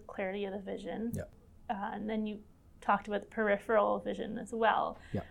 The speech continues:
Speaker 1: Are there different aspects or things within that that can be assessed?
Speaker 2: Yes, and, and I think there's different aspects within each area that can be assessed, but I think the most useful tests are actually the tests of central peripheral integration. So you're looking at how those two systems communicate to each other.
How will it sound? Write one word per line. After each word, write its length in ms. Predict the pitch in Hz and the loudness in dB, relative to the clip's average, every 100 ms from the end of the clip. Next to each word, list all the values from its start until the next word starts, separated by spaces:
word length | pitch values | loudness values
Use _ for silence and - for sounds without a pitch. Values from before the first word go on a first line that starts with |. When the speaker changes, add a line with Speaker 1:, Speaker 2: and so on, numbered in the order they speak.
| - | 0
Speaker 1:
Are 140 | 226 | 2
there 140 | 220 226 | 4 4
different 500 | 220 220 254 247 240 - | 4 4 6 4 2 -4
aspects 680 | 196 202 - - 190 - - | 0 0 2 2 2 0 -6
or 320 | 202 190 196 - | -4 -4 -6 -6
things 220 | 202 208 | -6 -2
within 360 | 226 - 196 196 | -4 -2 -2 0
that 300 | 226 254 226 | 0 0 0
that 160 | 220 | 0
can 120 | 240 | -2
be 120 | 220 208 | -2 -4
assessed? 420 | - 233 254 - - - - - - | -2 -2 -4 -12 -6 -6 -6 -14 10
Speaker 2:
Yes, 300 | 196 - - | 10 10 6
and, 200 | 170 147 | 4 6
and 140 | 139 | 8
I 60 | 131 | 8
think 300 | 131 170 170 - - - - - | 10 8 8 -4 -18 -20 -20 4
there's 160 | 127 135 | 10 12
different 260 | 170 156 | 12 12
aspects 380 | 139 - 135 - | 10 8 6 8
within 220 | 117 127 | 8 8
each 160 | 120 - | 8 8
area 260 | 147 180 120 | 10 12 10
that 160 | 110 | 8
can 100 | - | 4
be 80 | 107 | 4
assessed, 340 | 98 107 107 | 4 2 2
but 80 | 120 | 2
I 80 | 110 | 2
think 220 | 110 123 | 4 4
the 60 | 117 | 6
most 260 | 117 110 | 4 4
useful 480 | 110 127 143 - 113 | 8 8 8 4 2
tests 600 | 110 - 87 - - - - | 4 6 6 4 -2 -4 -2
are 120 | 113 | 0
actually 240 | 113 - 107 | 2 2 -2
the 80 | |
tests 360 | 104 - 123 - | -2 -2 0 2
of 280 | 110 107 - - - - | 0 -2 -10 -20 -20 -4
central 400 | - 127 127 110 | 4 4 6 2
peripheral 380 | - 113 - 107 | 4 2 2 0
integration. 500 | 107 104 110 110 104 | 0 0 0 0 -2
So 100 | 101 | 0
you're 100 | 117 | 2
looking 160 | 131 | 2
at 80 | 113 | 2
how 160 | 113 110 | 2 2
those 220 | 107 - | 0 0
two 160 | - 107 | 0 0
systems 600 | - 110 110 101 101 - | 2 0 0 -2 -4 -2
communicate 480 | 113 113 107 104 - | 2 2 2 -2 -2
to 100 | 92 | -4
each 140 | - | -2
other. 200 | 87 | -4